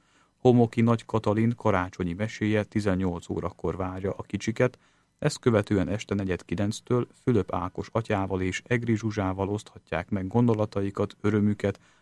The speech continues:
bánatukat élő telefonos adásban. Ünnepi műsoraink, december huszonhat. Karácsony másnapján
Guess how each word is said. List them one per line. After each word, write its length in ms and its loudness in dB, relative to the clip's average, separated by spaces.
bánatukat 800 0
élő 380 4
telefonos 600 -4
adásban. 640 -8
Ünnepi 340 2
műsoraink, 560 4
december 400 2
huszonhat. 640 -10
Karácsony 640 2
másnapján 880 0